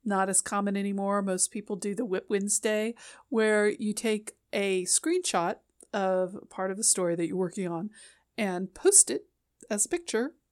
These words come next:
uh, hopefully with alt text tags included. Thank you very much. So that people can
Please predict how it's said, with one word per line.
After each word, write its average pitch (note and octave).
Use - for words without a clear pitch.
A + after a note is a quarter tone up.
uh, G#3+
hopefully A3+
with G#3
alt -
text -
tags E3
included. F3
Thank E3+
you F#3
very F3
much. D4+
So C4+
that C4
people C4
can A3+